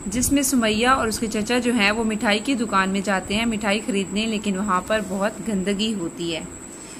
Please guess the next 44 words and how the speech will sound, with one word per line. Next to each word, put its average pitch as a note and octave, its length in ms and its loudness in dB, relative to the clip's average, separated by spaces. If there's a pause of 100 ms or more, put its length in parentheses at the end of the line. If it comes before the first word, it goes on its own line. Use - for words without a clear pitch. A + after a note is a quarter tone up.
(200)
तो A3 80 0
सुमैया G#3 540 4
और A#3+ 60 6
उसके A3+ 180 -2
चचा G#3 320 0
जो G#3+ 120 -2
हैं G3 140 2
वो G3 140 0
दुकानदार F3+ 560 0
को G3 120 -6
समझाते F#3+ 580 -4
हैं। G3+ 280 -2
तो G#3+ 80 -4
दुकानदार F#3 580 0
क्या A3 240 -2
कहता G3+ 340 -4
है, F#3+ 300 0 (380)
"क्या C4+ 240 6
करें, G3 480 2
बाहर F3+ 260 4
इतनी C#4+ 480 -2
गंदगी F#3 520 0
है, F#3 240 -2
इसलिए A3+ 540 -2
मक्खियाँ G3+ 520 0
दुकान F#3 400 2
में F3+ 320 0
भी G#3 300 -2 (100)
आ F#3+ 180 6
जाती F3 480 -2
हैं।" F3+ 420 -2 (760)
उसके A#3+ 220 0
बाद G#3+ 320 8
आज G#3 220 6
हम G#3+ 120 2
सफ़ा A3 260 -4
नंबर G#3+ 200 0
इक्यानवे G3+ 400 2
पे G#3+ 100 0
आगे F#3+ 200 4
पढ़ेंगे G3+ 400 0
कि A#3+ 120 -4
उसके G#3+ 200 -4
बाद F#3+ 180 0